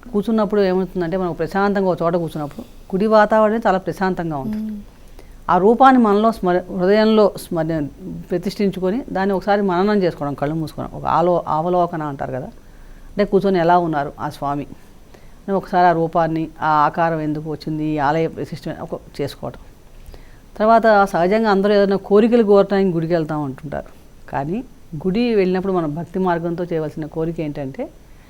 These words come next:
Speaker 1: ఆ స్వామివారిని ఒకటే కోరుకోవాలి అందరం కూడా. ఎందుకంటే పుట్టిన ప్రతి వాళ్ళు గిట్టక మానదన్నట్టుగా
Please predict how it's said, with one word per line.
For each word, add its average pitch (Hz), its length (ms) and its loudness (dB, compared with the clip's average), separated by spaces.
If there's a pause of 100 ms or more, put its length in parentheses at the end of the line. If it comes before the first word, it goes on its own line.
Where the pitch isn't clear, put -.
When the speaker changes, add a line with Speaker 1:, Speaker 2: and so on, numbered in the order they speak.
(340)
Speaker 1:
ఆ 165 80 0
స్వామివారిని 202 580 0
ఒకటే 185 280 0
కోరుకోవాలి 151 560 -2 (400)
అందరం 160 340 -2
కూడా. 127 140 -6 (100)
ఎందుకంటే 175 460 -6
పుట్టిన 196 400 -6
ప్రతి 185 280 -6
వాళ్ళు 190 380 -2 (1200)
గిట్టక 175 220 0
మానదన్నట్టుగా 156 1000 -2